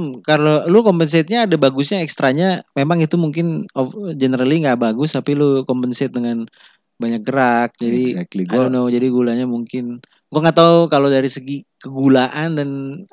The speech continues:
Speaker 1: eh, glukosa gitu kan, jadi yang
Speaker 2: Hmm.
Speaker 1: diubah jadi energi, mungkin di situ aman. Gua nggak tahu ada
Speaker 2: Hmm.
Speaker 1: substance lain kayak yang ada ikut di gula itu yang mungkin kalau konsumsinya ti-, konsumsinya tinggi, tetep aja akhir-akhirnya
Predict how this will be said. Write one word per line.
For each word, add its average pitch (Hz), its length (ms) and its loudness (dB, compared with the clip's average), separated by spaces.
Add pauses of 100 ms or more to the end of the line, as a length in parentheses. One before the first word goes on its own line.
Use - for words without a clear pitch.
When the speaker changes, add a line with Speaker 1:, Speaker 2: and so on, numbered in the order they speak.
(120)
Speaker 1:
eh, 170 120 -8
glukosa 135 720 -2
gitu 156 240 0
kan, 165 160 -4
jadi 143 220 -4
yang 131 100 -4
Speaker 2:
Hmm. 127 80 -2
Speaker 1:
diubah 127 220 0
jadi 123 180 -2
energi, 139 300 -4
mungkin 143 260 -4
di 165 100 -2
situ 143 200 -6
aman. 156 280 -4
Gua 143 220 -6
nggak 127 80 -12
tahu 131 160 -4
ada 120 320 -6
Speaker 2:
Hmm. 208 300 -12 (240)
Speaker 1:
substance 127 420 -8
lain 127 240 -4
kayak 135 160 -4
yang 123 160 -4
ada 123 160 -2
ikut 120 300 -4
di 113 100 -6
gula 113 240 -4
itu 113 240 -6
yang 117 220 -6
mungkin 113 560 -10 (400)
kalau 113 240 -8
konsumsinya 117 320 -8
ti-, - 100 -10
konsumsinya 117 720 -8
tinggi, 120 480 -8 (880)
tetep 139 300 -2
aja 127 240 2
akhir-akhirnya 127 560 -4